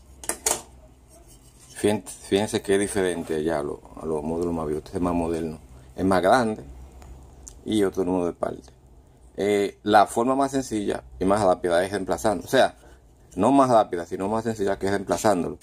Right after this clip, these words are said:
Ustedes lo pueden adquirir con ese número de parte. Vamos a ver si lo podemos ver. En ese número de parte para pedirlo.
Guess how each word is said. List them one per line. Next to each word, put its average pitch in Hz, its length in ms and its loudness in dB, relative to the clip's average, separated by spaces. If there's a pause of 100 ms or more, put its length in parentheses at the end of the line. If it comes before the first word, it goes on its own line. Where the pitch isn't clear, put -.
(500)
Ustedes - 180 -2
lo 95 120 -2
pueden 98 400 -2
adquirir 107 480 0
con 82 180 -2
ese 90 160 -2
número 90 240 0
de 85 100 -4
parte. 107 400 -2 (1080)
Vamos 90 140 -8
a 90 40 0
ver 90 80 0
si - 100 -14
lo 87 120 -2
podemos 82 420 -4
ver. 76 120 -14 (500)
En 82 80 2
ese 80 180 0
número 95 300 6
de 87 80 2
parte 87 360 2
para 82 240 -2
pedirlo. 76 420 -2